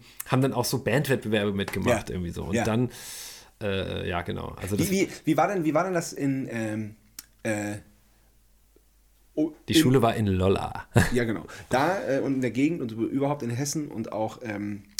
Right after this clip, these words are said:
Speaker 2: und, äh, und auch Gießen und so. Ähm, wie, wie war denn da die Kultur aufgestellt damals? Weil, ähm, ähm, zum Beispiel, äh, in Münster w-,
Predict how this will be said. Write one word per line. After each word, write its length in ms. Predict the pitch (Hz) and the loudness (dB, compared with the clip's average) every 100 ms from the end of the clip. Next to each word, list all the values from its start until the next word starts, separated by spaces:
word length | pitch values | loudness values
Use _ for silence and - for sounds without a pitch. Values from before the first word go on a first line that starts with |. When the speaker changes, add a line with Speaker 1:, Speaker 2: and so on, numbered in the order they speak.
| - | -10
Speaker 2:
und, 360 | 104 104 98 - | -8 -8 -6 -6
äh, 160 | 107 | -4
und 320 | 104 113 104 - | -4 -6 -8 -10
auch 180 | 107 - | -12 -6
Gießen 320 | 151 170 170 147 | -2 2 2 0
und 140 | 139 | 0
so. 220 | 135 139 139 - - | 0 -2 -4 -14 -2
Ähm, 480 | 113 120 123 120 - - | 0 2 0 -2 -8 -4
wie, 220 | 143 127 | -2 0
wie 140 | 143 | 2
war 100 | 131 | 2
denn 160 | 160 151 | 2 2
da 140 | 135 | 0
die 160 | 135 131 | 0 -4
Kultur 400 | - 139 165 - | -2 0 0 0
aufgestellt 480 | - - - 87 85 | -2 -6 -8 -10 -8
damals? 480 | 73 78 90 - - - | -8 -8 -8 -10 -10 -4
Weil, 280 | 107 113 107 | 0 0 0
ähm, 400 | 113 113 113 110 - - - - - _ _ | 0 0 0 -2 -8 -20 -20 -20 -20 _ _
ähm, 540 | 107 101 101 101 101 87 - - | -4 -2 -2 -4 -6 -8 -14 -10
zum 160 | 107 | -4
Beispiel, 920 | 95 110 110 - 110 110 107 110 107 - | -2 -2 -2 -6 -2 2 2 2 0 -2
äh, 140 | 104 | -6
in 180 | 104 107 | -4 0
Münster 560 | 120 170 170 185 202 226 170 | 2 2 0 -2 -4 -6 -14
w-, 60 | - | -16